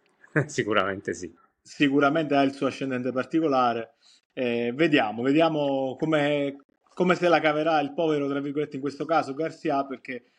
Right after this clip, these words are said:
Speaker 2: obiettivamente si ritrova comunque con un'altra gatta da pelare, dopo aver appena, diciamo, ecco, mh, ricostruito un po' il rapporto con Osimhen,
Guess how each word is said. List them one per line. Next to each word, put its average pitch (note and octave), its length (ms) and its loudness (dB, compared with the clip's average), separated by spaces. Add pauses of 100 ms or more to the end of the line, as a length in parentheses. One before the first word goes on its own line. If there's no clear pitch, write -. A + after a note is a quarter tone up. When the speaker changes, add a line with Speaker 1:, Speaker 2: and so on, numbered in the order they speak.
(180)
Speaker 2:
obiettivamente C#3 840 0
si B2+ 140 -4
ritrova C#3 340 0
comunque C#3+ 320 -6
con B2+ 120 -8
un'altra C#3+ 340 -2
gatta C3 340 -2
da A#2+ 140 -2
pelare, B2 560 -2 (260)
dopo C3+ 200 -2
aver C#3+ 200 2
appena, E3+ 640 0
diciamo, D3 440 -4
ecco, B2+ 400 -6 (140)
mh, C3+ 800 -8
ricostruito D#3 580 2
un D3+ 80 -2
po' E3 120 4
il D3+ 60 0
rapporto D3+ 500 0
con C3+ 140 -4
Osimhen, C#3+ 680 0